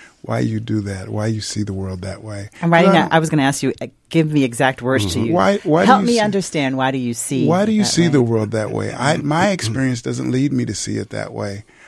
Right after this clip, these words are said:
Speaker 1: Um, but I know, I know that you do see it that way. Um, help me with that. And that doesn't mean you have to convince me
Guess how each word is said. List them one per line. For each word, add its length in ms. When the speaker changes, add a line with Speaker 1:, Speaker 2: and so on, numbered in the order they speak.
Speaker 1:
Um, 360
but 180
I 200
know, 240
I 180
know 260
that 200
you 240
do 260
see 220
it 140
that 200
way. 320
Um, 480
help 180
me 100
with 280
that. 200
And 160
that 140
doesn't 260
mean 180
you 80
have 180
to 100
convince 520
me 380